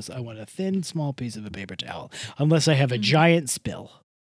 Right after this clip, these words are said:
Speaker 1: And then I'll take two
Speaker 2: Mm-hmm.
Speaker 1: Selecticise. You know what I mean?
Speaker 2: Yeah, and, like, my, my parents have napkins as well as paper
Speaker 1: So do
Speaker 2: towels,
Speaker 1: we.
Speaker 2: but napkins, napkins are, I would rather have a Selecticise paper towel instead of a napkin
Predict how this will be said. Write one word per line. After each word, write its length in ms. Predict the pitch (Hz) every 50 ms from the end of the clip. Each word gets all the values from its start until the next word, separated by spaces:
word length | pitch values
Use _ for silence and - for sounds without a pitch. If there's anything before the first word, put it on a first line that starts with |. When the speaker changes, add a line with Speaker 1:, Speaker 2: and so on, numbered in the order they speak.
| _ _ _ _ _
Speaker 1:
And 140 | - 123 131
then 120 | 151 160 160
I'll 120 | 156 151
take 220 | - 170 165 - 180
two 100 | 196 202
Speaker 2:
Mm-hmm. 160 | - - - 214
Speaker 1:
Selecticise. 640 | 202 196 - - - - - - - 131 135 - -
You 60 | 151
know 100 | 175 185
what 100 | 190 190
I 60 | 190
mean? 260 | 190 196 202 202 190 - - - - _ _ - - - - - - - - _ _ _
Speaker 2:
Yeah, 340 | - 214 208 190 175 151 - -
and, 160 | - 254 277 311
like, 240 | 339 349 330 -
my, 640 | 285 294 320 320 330 349 381 427 453 494 494 - - - _ _ -
my 140 | 226 262 294
parents 300 | 285 - 392 403 403 415 -
have 160 | 370 269 233
napkins 680 | 196 170 156 151 160 - - - 269 254 254 254 247 240
as 160 | 233 226 220
well 180 | 240 240 240
as 80 | 247 247
paper 260 | - 294 277 269 277 269
Speaker 1:
So 100 | - 220
do 60 | 240
Speaker 2:
towels, 140 | 269 247 190
Speaker 1:
we. 100 | 180 175 151
Speaker 2:
but 60 | 120
napkins, 460 | - 247 277 427 - - 440 403 359 - - - - _ _ _ -
napkins 500 | 247 262 285 330 403 - 480 480 480 466 466
are, 300 | 427 403 359 - - - - - - _ _ _ _ _ _ _ _ _ -
I 280 | - 240 311 427 440 539 440
would 60 | 277
rather 320 | 277 254 262 254 262 254
have 440 | 277 254 254 220 220 214 208 180 196
a 20 |
Selecticise 760 | 202 - 220 190 190 214 - 240 233 240 247 220 208 208 196 -
paper 260 | - 233 196 - 180
towel 320 | - - - 160 160 165 160
instead 240 | 165 151 - 160
of 80 | 147 147
a 40 | 147
napkin 420 | 143 135 139 143 - - 165 151